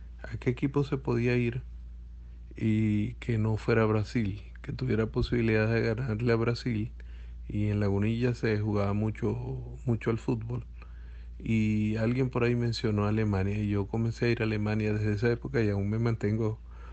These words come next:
fanático del equipo alemán. Quienes me conocen así lo saben. Entonces yo le pedí a mi papá que me regalara un balón de fútbol. Y nosotros estábamos pasando las vacaciones allá en,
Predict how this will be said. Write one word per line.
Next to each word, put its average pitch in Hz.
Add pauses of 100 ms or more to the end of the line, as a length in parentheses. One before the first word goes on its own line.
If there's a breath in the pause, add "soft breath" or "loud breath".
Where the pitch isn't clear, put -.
(160 loud breath)
fanático 98
del 101
equipo 104
alemán. 101
Quienes 98
me 98
conocen 107
así 110
lo 104
saben. 107 (640 loud breath)
Entonces 113
yo 120
le 123
pedí 120
a 110
mi 104
papá 104
que 104
me 107
regalara 101 (500)
un 120
balón 113
de 107
fútbol. 104 (960 loud breath)
Y 107
nosotros 113
estábamos 135
pasando 113
las 117
vacaciones 110
allá 107
en, 117